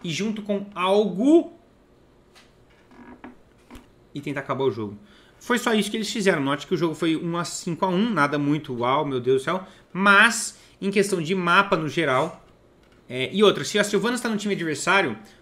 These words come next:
uma coisa que vocês podem fazer, toda vez que ela, ó, Sylvanas, Zagara, Illidan, isso eu fiz, lembra que eu tava falando na Hero League,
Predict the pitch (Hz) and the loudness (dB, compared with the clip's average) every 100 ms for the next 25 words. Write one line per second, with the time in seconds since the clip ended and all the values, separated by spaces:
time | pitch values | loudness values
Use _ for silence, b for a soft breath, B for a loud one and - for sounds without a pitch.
0 | _ 151 - 202 196 196 185 185 170 160 | _ -4 2 2 2 -6 -6 -6 -6 -4
1 | 165 160 214 226 214 214 196 - - - | -2 -2 -4 -2 -2 0 -2 -4 -14 -4
2 | 147 - - 175 139 110 - b b - | -2 0 -2 -2 -2 -6 -10 b b -10
3 | 123 180 165 165 139 101 - - _ 208 | 0 2 4 4 4 0 -8 -14 _ -2
4 | 226 175 117 101 98 - b b b b | 0 -2 -4 -8 -12 -20 b b b b
5 | _ 139 202 202 208 180 - 165 180 185 | _ 0 2 2 2 -2 -4 0 0 0
6 | 151 160 165 180 175 165 165 165 165 170 | 0 2 2 0 -2 0 2 0 0 0
7 | 190 | -2